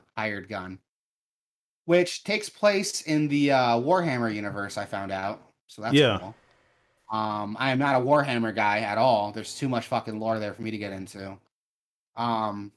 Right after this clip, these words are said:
Speaker 2: But, like, this
Speaker 1: but
Speaker 2: looks fucking
Speaker 1: looks
Speaker 2: good.
Speaker 1: phenomenal.
Speaker 2: <laughs>
Speaker 1: Oh, I know, dude. I don't know where, I think we talked about this when we saw this trailer. I don't know where this resurgence with, like, with, like, run and gun, like, bunny hop shooters came from,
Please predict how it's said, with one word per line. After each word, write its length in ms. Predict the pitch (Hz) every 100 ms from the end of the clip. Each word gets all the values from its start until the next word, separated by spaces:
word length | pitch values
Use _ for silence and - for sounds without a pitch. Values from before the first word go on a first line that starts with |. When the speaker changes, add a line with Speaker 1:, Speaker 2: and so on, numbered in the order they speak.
| _ _ _
Speaker 2:
But, 160 | 127 113
like, 300 | 113 110 98
this 240 | 123 120
Speaker 1:
but 120 | 131
Speaker 2:
looks 380 | 120 104 - -
fucking 360 | - 98 101 95
Speaker 1:
looks 120 | 95
Speaker 2:
good. 140 | 98 104
Speaker 1:
phenomenal. 600 | 113 143 123 107 95 -
Speaker 2:
<laughs> 220 | - - 151
Speaker 1:
Oh, 180 | 151 143
I 140 | 131
know, 440 | 123 143 139 131
dude. 380 | 123 123 117 113 -
I 100 | 131
don't 100 | 156
know 160 | 185 151
where, 480 | 131 131 151 156 - _ _
I 80 | 143
think 100 | 190
we 60 | 254
talked 220 | 220 226
about 180 | 196 175
this 120 | 156
when 80 | 151
we 60 | 139
saw 140 | 127
this 120 | 113
trailer. 240 | - 110 107
I 100 | 147
don't 120 | 202
know 100 | 196
where 100 | 180
this 140 | 165
resurgence 640 | - - 156 147 156 - - _ _ _
with, 220 | 151 135 131
like, 300 | 120 110 - _ _ _ _ _
with, 220 | 127 127
like, 300 | 120 123 113 - 120
run 200 | 127 139
and 140 | 143
gun, 200 | 131 127
like, 160 | 117 104
bunny 200 | 127 131
hop 260 | 123 131 123
shooters 300 | 117 123 120
came 240 | 117 123
from, 480 | 120 127 120 120